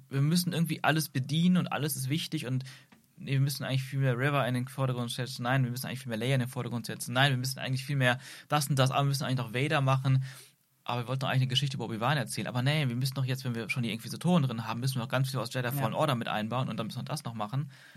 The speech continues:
Speaker 2: Aber siehst du, du hast gesagt bei unserem, bei unserer Folge vor der Serie,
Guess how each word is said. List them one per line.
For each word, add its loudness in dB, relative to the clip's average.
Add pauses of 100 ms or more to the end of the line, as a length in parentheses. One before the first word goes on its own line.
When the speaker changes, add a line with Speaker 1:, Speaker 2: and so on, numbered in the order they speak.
(140)
Speaker 2:
Aber 6
siehst 2
du, -4 (140)
du 2
hast 4
gesagt 2
bei 2
unserem, 6 (220)
bei -2
unserer 2
Folge 2
vor 0
der 4
Serie, 0